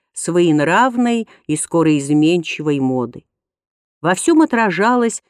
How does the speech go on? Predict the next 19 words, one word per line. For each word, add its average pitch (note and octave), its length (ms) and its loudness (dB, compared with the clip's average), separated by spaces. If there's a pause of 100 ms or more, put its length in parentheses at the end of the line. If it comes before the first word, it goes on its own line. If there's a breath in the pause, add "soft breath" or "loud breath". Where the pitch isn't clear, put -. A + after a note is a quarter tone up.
что-то - 380 -4
изящное F3+ 840 0
и F#3+ 80 -4
строгое. B2 720 -4 (800)
В C#3+ 80 -8
ее F3+ 480 2
гостиной B3+ 800 0 (180)
собиралось E3+ 720 0
немногочисленное, B3 1400 0 (180 soft breath)
но A#3+ 220 4
избранное A3+ 920 0
общество, C3+ 880 -6 (320)
состоящее D#3+ 880 -2
в D3 60 -6
основном D3+ 720 0
из - 280 -10
поэтов D#3+ 720 -2 (100)
и C#3+ 80 -4
ученых. B2+ 800 -6